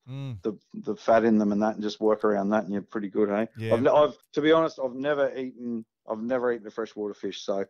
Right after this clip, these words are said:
Speaker 2: maybe one day I'll have a go at one.
Speaker 1: Mate, come on down and, uh, look, there's a, a couple of tilapia ponds <laughs> around the place. <laughs>
Speaker 2: Yeah,
Speaker 1: No,
Speaker 2: yeah.
Speaker 1: we're not allowed to even catch those things. Oh, if you do, you gotta put it in a bin.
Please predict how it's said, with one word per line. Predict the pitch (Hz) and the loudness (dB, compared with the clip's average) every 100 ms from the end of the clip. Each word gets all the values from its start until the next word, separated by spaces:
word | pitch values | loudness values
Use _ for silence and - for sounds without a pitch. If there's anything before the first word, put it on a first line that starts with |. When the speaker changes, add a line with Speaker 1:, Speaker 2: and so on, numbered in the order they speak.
| _ _ | _ _
Speaker 2:
maybe | 131 135 135 | 2 4 4
one | 127 123 | 0 2
day | 117 | 2
I'll | 107 | 2
have | 110 | -2
a | 104 | -4
go | 101 101 | -4 -6
at | 92 | -6
one. | 101 | -6
Speaker 1:
Mate, | 113 110 | -4 -4
come | - 139 | -4 -2
on | 139 123 | -2 0
down | 120 123 117 | 0 0 -2
and, | 110 | -4
uh, | 113 107 107 110 113 | 0 2 2 0 -2
look, | 117 | -4
there's | 120 113 | -2 0
a, | 120 | 0
a | 117 | -2
couple | - 143 135 | -4 -4 -4
of | 110 | -6
tilapia | - 120 120 123 110 | -4 -2 -2 -4 -6
ponds | 120 117 101 | -6 -6 -8
<laughs> | - | -6
around | 160 | -6
the | 135 - | -6 -2
place. | 233 202 - 220 | 0 0 0 0
<laughs> | 240 - 226 - - - 185 - | 0 0 0 0 -4 -2 -6 -4
Speaker 2:
Yeah, | 240 160 202 185 185 | 0 4 4 4 -2
Speaker 1:
No, | |
Speaker 2:
yeah. | 170 185 | 0 0
Speaker 1:
we're | 190 | 2
not | 226 | 2
allowed | 220 | 4
to | 202 | 2
even | 175 156 | 2 -2
catch | - 208 - | -2 -2 0
those | 175 147 - | 0 0 -2
things. | 147 135 | -4 -2
Oh, | 151 | -2
if | 156 | -2
you | 151 | -2
do, | 165 190 | 0 0
you | 160 | 0
gotta | 170 | -4
put | 147 170 | -4 -6
it | |
in | 160 | -6
a | |
bin. | 139 165 160 | -4 -4 -4